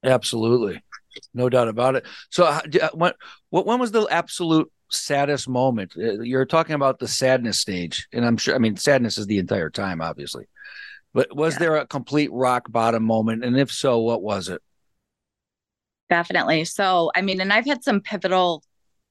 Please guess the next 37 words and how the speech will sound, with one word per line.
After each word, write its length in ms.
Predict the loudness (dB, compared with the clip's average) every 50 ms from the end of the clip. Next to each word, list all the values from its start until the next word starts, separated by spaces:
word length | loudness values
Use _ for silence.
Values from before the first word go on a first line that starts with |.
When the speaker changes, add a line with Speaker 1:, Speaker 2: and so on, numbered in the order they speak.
| _ 0
Speaker 2:
life 280 | 2 2 2 2 -2 -2
moments 640 | 0 0 2 2 2 0 0 -2 -4 -6 -10 -8 -8
ha-, 100 | -6 -4 -2
happen 580 | 0 0 2 0 0 0 0 0 0 -2 -4 -4 -2
without 340 | -2 0 2 0 0 0
my 100 | 0 -2
mom, 340 | -2 0 0 0 0 0 -2 -4 -4
you 100 | -2 0
know, 120 | 0 0
since 300 | 0 0 0 0 2 4
she 120 | 4 4 2
was 140 | 2 0
killed. 320 | 0 2 4 4 2 2 -2 -12 -14 -8 -4
I 60 | -2
got 140 | 0 0 0
Speaker 1:
Mm-hmm. 80 | 0 0
Speaker 2:
married, 500 | 0 2 2 2 0 -2 -4 -6 -8 -8 -4
I 60 | 0
got 140 | 0 0 0
engaged, 520 | -2 -2 0 2 2 2 0 0 0 0
I 60 | 0
got 200 | 2 0 -2 -2
married, 320 | -2 0 0 2 2 2 0
I 100 | -2 -2
finished 320 | -2 -2 -2 -2 -2 -2
my 100 | 0 2
nurse 220 | 4 4 4 4
practitioner 680 | 0 -12 -12 -10 -8 -4 0 0 0 0 0 0 0 -2
program, 640 | -2 -2 -2 -2 0 2 2 2 2 2 0 -2 -4 _ _ -20 -20
started 360 | -8 -2 2 2 2 2 2
my 120 | 0 -2 -2
first 300 | -2 -2 -2 -2 -2 0 0
N 200 | 0 0 0 -2
P 240 | -2 0 0 0
job, 520 | 0 -2 -2 0 2 2 2 2 0 0 -4 -8 -14 -14 -12
so 360 | -12 -10 -4 -2 0 0 2
many 320 | 2 0 0 -2 -4 -8